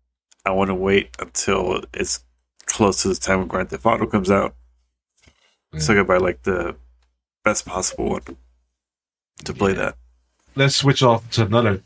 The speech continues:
Speaker 2: video game that got me pretty excited.
Speaker 1: Ooh.
Speaker 2: And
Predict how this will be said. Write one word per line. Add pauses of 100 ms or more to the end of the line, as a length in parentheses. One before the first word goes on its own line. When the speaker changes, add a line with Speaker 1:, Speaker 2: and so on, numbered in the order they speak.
(680)
Speaker 2:
video
game
that
got
me
pretty
excited. (200)
Speaker 1:
Ooh. (1200)
Speaker 2:
And